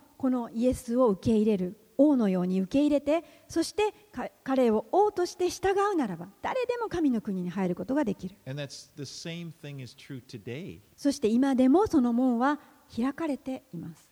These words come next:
Speaker 2: But we come to Jesus on his terms. We don't come to him on our terms.
Speaker 1: ただ、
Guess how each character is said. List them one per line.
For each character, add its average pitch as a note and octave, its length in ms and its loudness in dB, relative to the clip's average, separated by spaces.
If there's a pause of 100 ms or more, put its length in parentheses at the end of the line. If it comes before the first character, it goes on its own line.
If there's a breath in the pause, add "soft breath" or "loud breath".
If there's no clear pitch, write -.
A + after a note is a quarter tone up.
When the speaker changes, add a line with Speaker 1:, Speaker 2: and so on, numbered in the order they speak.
(120)
Speaker 2:
But F3+ 120 -6
we G3+ 120 -8
come D#4+ 380 -8
to E3 120 -8
Jesus D#3 580 -10
on E3 180 -8
his G#3+ 360 -10
terms. A#2 680 -10 (340 soft breath)
We D#3+ 100 -6
don't A3+ 220 -8
come G3 280 -8
to D3+ 140 -6
him C3+ 180 -6
on A2+ 240 -10
our B2 300 -4
terms. - 600 -14 (240 soft breath)
Speaker 1:
た F4+ 100 -2
だ、 D4 160 0